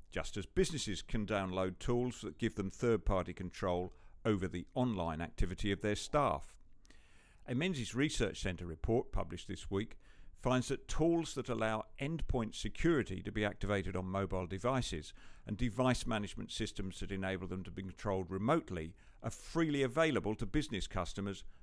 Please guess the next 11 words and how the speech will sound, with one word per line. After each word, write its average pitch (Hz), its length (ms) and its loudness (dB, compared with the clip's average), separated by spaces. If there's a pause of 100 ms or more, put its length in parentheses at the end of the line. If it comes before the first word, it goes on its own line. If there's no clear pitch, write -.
(120)
but - 180 -2
not 127 500 0
to 98 100 0
developers 87 580 -2 (100)
of - 140 -4
parental 90 420 0
control 82 560 -4 (120)
apps. - 420 -6 (560)
The 101 80 -6
report 117 480 4
found 95 320 0